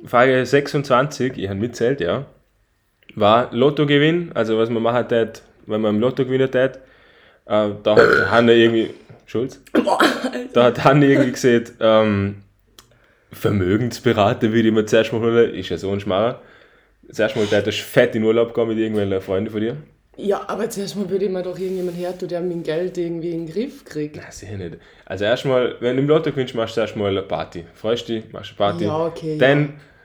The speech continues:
Speaker 1: Flüger, alle deine Freunde reinhocken, irgendwo hin,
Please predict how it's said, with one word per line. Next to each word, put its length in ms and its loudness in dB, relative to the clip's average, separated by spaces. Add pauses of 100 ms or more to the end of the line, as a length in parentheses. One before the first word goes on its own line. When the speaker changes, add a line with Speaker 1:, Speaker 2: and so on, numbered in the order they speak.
(960)
Speaker 1:
Flüger, 500 6 (280)
alle 220 2
deine 160 0
Freunde 280 2
reinhocken, 580 0
irgendwo 420 0
hin, 260 0